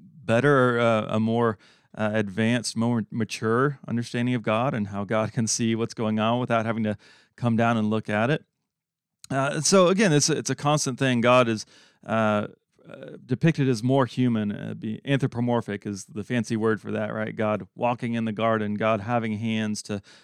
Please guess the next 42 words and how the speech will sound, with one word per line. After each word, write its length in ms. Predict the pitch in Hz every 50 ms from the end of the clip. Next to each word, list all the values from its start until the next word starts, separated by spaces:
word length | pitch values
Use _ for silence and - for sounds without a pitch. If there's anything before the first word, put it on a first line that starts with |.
| _ _
to 100 | - 113
form 320 | - - 131 123 123 120 113
human 220 | 117 120 113 107
beings. 260 | 104 107 107 110 123
It's, 80 | 139 -
it's 180 | - 175 -
all 120 | 214 214 202
part 260 | - - - - 151
of 60 | 123 104
that. 260 | 101 98 104 - - _ - - - _ _
And, 200 | - - 156 -
and 260 | - - 156 156 147
so 100 | - 180
again, 220 | 170 180 196 175 135
it's 140 | 127 - 170
not 340 | 180 185 170 156 - -
to 100 | - 139
focus 440 | 123 - 165 180 170 - 135 - -
on, 260 | 135 123 120 120 117
well, 340 | 113 127 127 123 120 110 - _ _ _ _ -
is 140 | - 110 98
that 160 | 135 131 113
literally 320 | 120 135 131 139 131 123
the 80 | 117 117
way 160 | 117 117 113
that 100 | 107 110
God 260 | 113 113 110 107 104
works 460 | 110 147 185 180 165 156 147 - - -
or 240 | 113 110 110 107
what 260 | 104 90 113 117 110 -
God 200 | 120 117 113 107
is 120 | 104 104
like? 320 | 147 165 165 160 156 -
It's, 220 | 143 127 - - - _ _ _ _ _ _ _ -
what 200 | - 175 208 233
is 100 | 240 202
this 140 | 202 196 -
saying 340 | - - 147 139 139 135 120
about 380 | 110 98 120 117 113 110 - -
God's 320 | 120 117 110 107 101 -
character 720 | - - - 107 107 107 107 107 - - - - - 107 -
here? 360 | - - - 98 - 104 110